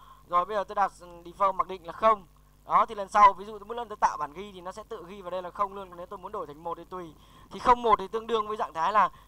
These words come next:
kích hoạt tài khoản này hoặc là block nó. Đấy, dạng như vậy, sau này tôi sẽ tổ chức dữ liệu thế. Ờ, cái cột dưới này tôi sẽ ghi là create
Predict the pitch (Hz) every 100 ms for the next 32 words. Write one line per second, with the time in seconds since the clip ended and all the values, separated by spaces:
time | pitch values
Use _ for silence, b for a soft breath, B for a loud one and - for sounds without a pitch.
0 | - 262 254 196 180 175 135 143 143 165
1 | 175 214 269 220 202 226 - 160 202 214
2 | 202 185 196 202 123 190 180 185 202 -
3 | 175 196 196 208 185 175 170 196 B B
4 | B - 170 202 202 233 - 185 226 202
5 | 202 214 214 202 185 156 - _ _ -
6 | 196 262